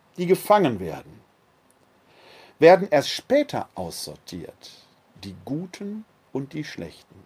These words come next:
Sehr ähnlich wie das Gleichnis vom Unkraut im Weizen, wo auch erst nach der Ernte das Gute vom Schlechten getrennt wird. Drei sehr unterschiedliche Gleichnisse, die eins miteinander verbindet.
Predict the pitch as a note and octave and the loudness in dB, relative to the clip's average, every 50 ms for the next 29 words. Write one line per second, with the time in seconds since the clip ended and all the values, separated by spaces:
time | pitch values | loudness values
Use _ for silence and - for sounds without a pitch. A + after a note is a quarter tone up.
0 | _ _ _ _ _ _ _ _ _ _ _ _ _ - - - _ - C3+ D3+ | _ _ _ _ _ _ _ _ _ _ _ _ _ -20 -20 -20 _ -2 -2 0
1 | F#3+ A3+ B3+ C4 A#3+ B3 B3 A#3 - - - - - - - - C3 D#3 D#3+ D3+ | 0 0 -2 -2 -2 -2 -4 -6 -10 -16 -20 -20 -20 -20 -12 -8 -6 -2 0 -2
2 | C3+ - - - B2+ C#3+ F#3 G#3+ G3+ - - F#3+ F#3 F3+ - - - - - C#3 | -2 -2 -6 -6 -4 -2 -2 -2 -4 -6 -6 -6 -6 -6 -6 -8 -8 -6 -6 -6
3 | C3 C3 - G3 G#3 G#3+ G#3+ - - - F3+ F3 F3+ F3 - - D#3+ D#3 D3 F#3 | -6 -6 -6 -4 -4 -4 -6 -8 -6 -2 -2 0 0 -2 -4 -6 -6 -4 -4 -2
4 | G3+ A3 G#3+ A3 - - - F2+ D2+ D2+ D#2 _ _ _ _ _ _ _ _ _ | -2 -2 -4 -6 -10 -14 -14 -14 -14 -16 -20 _ _ _ _ _ _ _ _ _
5 | _ _ _ _ _ A2 C#3+ D3+ - G#3+ C#3+ C#3 - - C#3+ D#3+ G#3+ C#4 C4 - | _ _ _ _ _ 6 6 8 8 6 4 2 2 0 0 2 2 0 0 -4
6 | - - D#3 - - - C3+ B2 A2+ G#2+ G2+ - - F#2 E2+ D2+ - - _ _ | 0 2 2 2 4 2 2 2 2 0 -2 -4 -6 -8 -8 -10 -12 -16 _ _
7 | _ _ _ _ _ _ _ G#2+ G#2+ - - - A#2+ A#2+ A2 - G#2 - G#2+ G2 | _ _ _ _ _ _ _ -4 -4 -4 -4 -6 -8 -6 -6 -8 -8 -8 -8 -8
8 | - - G2+ G2 E2+ - - - F2 E2 D#2 - - - F2+ D#2 C#2+ C2+ - - | -8 -6 -8 -8 -8 -10 -14 -14 -14 -14 -14 -14 -10 -10 -10 -10 -10 -16 -20 -20
9 | - D#2 D#2 - _ - - - _ _ _ _ _ _ _ _ _ _ _ _ | -18 -18 -18 -20 _ -20 -20 -20 _ _ _ _ _ _ _ _ _ _ _ _
10 | _ _ _ _ _ _ - - - - - - - _ C3 C3+ D#3 F3+ F#3 C#3+ | _ _ _ _ _ _ -20 -18 -18 -18 -20 -20 -10 _ 4 6 6 6 6 6
11 | B2+ D#3 G#3+ B3+ C#4+ C#4 - G#3 G3 - E3+ - - F3+ F#3 - - - - C#3 | 6 8 8 8 8 6 4 -2 -2 -2 -4 -6 -6 -8 -10 -12 -8 -6 -6 -4
12 | C3 C3 A#2 A#2+ B2+ B2+ - - D#3+ D#3 - - G#3 A#3 C4+ C#4+ - - - _ | -2 0 0 0 0 -2 -2 -6 -6 -6 -4 -4 -2 -2 -2 -4 -6 -10 -20 _
13 | - _ - - - - - B2+ A2 A2 A#2+ - - B2 C#3+ F3 F3+ - - E3 | -20 _ 2 4 4 4 0 -6 -6 -6 -8 -4 0 2 2 2 2 0 -4 -4
14 | E3 - D3 C#3+ C#3+ D3 C#3+ C#3 - - C3 A#2 G#2 E3 C#3+ C3 G#2+ F#2 D#2+ - | -2 -2 -2 -2 -2 0 -2 -2 -2 -4 -6 -4 -2 0 0 0 0 -2 -4 -8
15 | - - | -12 -16